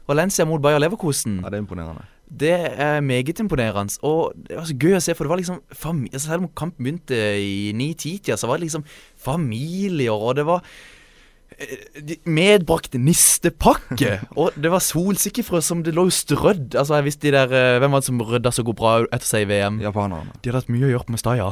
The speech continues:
Speaker 2: De hadde det,
Speaker 1: De
Speaker 2: ja.
Speaker 1: hadde hatt mye å gjøre på Mestalla.
Speaker 2: Men hvor lenge var du i Spania?
Speaker 1: Det ble vel en, eh, var det tolv dager, så
Speaker 2: Var du en bra brunfarge?
Speaker 1: Ja, den kommer nok til å, håper han varer en stund.
Speaker 2: Ja, for vi leser, eh, nei, lytterspørsmål
Speaker 1: Oi.
Speaker 2: fra Mats Westgård,
Speaker 1: Ja,
Speaker 2: som, eh,
Speaker 1: selvfølgelig.
Speaker 2: lurer på hvor planlagt var det å få sommertan ved bassenget rett før lærer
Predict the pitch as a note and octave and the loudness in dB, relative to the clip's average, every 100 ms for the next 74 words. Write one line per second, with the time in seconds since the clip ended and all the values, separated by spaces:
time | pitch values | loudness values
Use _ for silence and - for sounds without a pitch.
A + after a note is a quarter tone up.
0 | - G#2 A2+ G#2+ G2+ G2+ A#2 B2+ C3+ B2+ | -4 0 0 2 2 2 2 4 2 0
1 | A2+ E3 D3+ F3 E3+ F3 D3+ C#3+ C3+ A#2+ | -4 -2 4 4 6 8 6 4 0 2
2 | A#2+ A2+ B2+ D#3+ D#3+ E3+ D#3+ E3 A2+ G#2 | 2 2 0 2 2 2 2 2 0 -2
3 | F#2+ C2+ F#2+ - _ _ _ - A#2+ F#2+ | -4 -6 -12 -18 _ _ _ -16 -10 -4
4 | G#2+ - C3 C#3 A2+ G#2+ G#2 G2+ G2 G2 | -4 0 0 0 0 -2 -4 -4 -4 -4
5 | G2 G2+ C#3 - _ - - A2+ A2+ G2+ | -4 -4 -4 -8 _ -12 -6 -2 -2 0
6 | F#2 F2+ A2 - G2+ A2+ A2+ G#2 G#2+ D#3 | 0 0 -2 -4 -2 2 2 2 2 2
7 | B2+ A2 C3 D#3+ A#2 F2 G2 _ _ _ | 2 -2 -2 -4 -6 -10 -14 _ _ _
8 | _ _ _ _ - A#2+ C3 C#3 _ - | _ _ _ _ -6 -4 -2 -6 _ -8
9 | G#2 A#2 G3+ - A3 G4+ F3 C#3+ A#2 A2 | -6 -4 -6 -4 -2 2 2 2 0 0
10 | A2+ F3 C#4 G#3+ B2 - D3 C#3+ F#2 A2+ | -2 -2 -2 -2 -2 0 -2 -2 -2 -2
11 | C3+ C#3+ C3 A#2 G#2 D3 D3+ C3 G#2 G2+ | 2 0 2 0 -2 -4 -2 0 0 -2
12 | G2 A#2 B2+ B2 D#3 - G#2 G#2+ G#2+ B2 | -2 0 0 0 -4 -4 -6 -2 0 0
13 | F#2+ G2+ G#2 G#2+ A2+ - F2 G2+ G#2 A2 | -2 -2 -4 -4 -8 -8 -8 -6 -4 0
14 | G#2 G#2+ G#2 G2+ G2+ G#2 G#2+ A2 G2 D3+ | 2 2 2 2 0 0 0 -2 -2 -4
15 | - B2+ A#2+ D3+ - A2 C3 A2 G2 A2+ | 0 0 0 -2 -2 -2 0 -2 -4 -8
16 | - A#2+ G#2+ G#2+ - A2+ G2+ F#2+ G2 D#2 | -6 -2 0 -2 -2 -2 -2 -2 -4 -4
17 | A2 G#2 - A#2 C3 G2+ F#2+ C#3+ - C3 | -4 -4 -4 -2 -2 -2 -2 -6 -4 -2
18 | B2 A2+ F#2+ | 0 0 -2